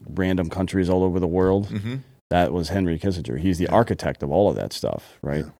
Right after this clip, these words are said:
Speaker 1: Since the nineteen sixties. So, um, yeah, I, I'm sure. I don't, I don't think Jimmy Carter necessarily was against all that stuff, but his incompetence to not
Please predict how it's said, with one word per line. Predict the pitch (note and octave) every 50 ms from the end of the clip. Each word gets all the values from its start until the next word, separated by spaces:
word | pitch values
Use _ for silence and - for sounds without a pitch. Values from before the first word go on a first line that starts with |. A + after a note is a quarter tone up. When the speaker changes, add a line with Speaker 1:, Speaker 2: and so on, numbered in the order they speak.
| _ _
Speaker 1:
Since | - - E2+ - -
the | F2
nineteen | E2 D#2 D#2 - E2 C#2
sixties. | - - - G2+ - - G#1+ G1+ G1+ -
So, | - D#2 C#2+ C2+ C2 - - - - - - - - - - - _ _ _ -
um, | D#2 C#2+ C2 C2 B1 -
yeah, | - C#2 F2+ F2 F2 D#2+ C2+ G#1+ C#2+ - - _ _
I, | - F2 D#2+ - -
I'm | E2 E2 E2
sure. | - - - A2 G#2+ G#2+ G2+ F#2+ F#2 F2 E2+ - _ _ _ _ _ _ _ _ _ - _ - _ _ _ _ _ _ -
I | G#2+
don't, | A#2 - -
I |
don't | C3+ C#3+ B2+
think | D3 C#3 A#2
Jimmy | G2+ B2 A#2+ A#2
Carter | G2+ - B2 A#2+ A2+ A2
necessarily | A2 G2+ G2+ G2+ F2 A2 A2 G#2 G2
was | F2+ F2 E2
against | D#2+ F2+ G2+ A#2 A#2 - C3+
all | B2+ B2
that | B2 B2+ A#2+
stuff, | - - C#3+ C3+ C3 - _
but | F2 E2 D#2+
his | G2+ G2+ F2+
incompetence | F2 D#2+ - - F#2 G2 G2 - E2+ C2+ A#1 G#1+ - - - - -
to | - -
not | F#2 E2+ E2 D#2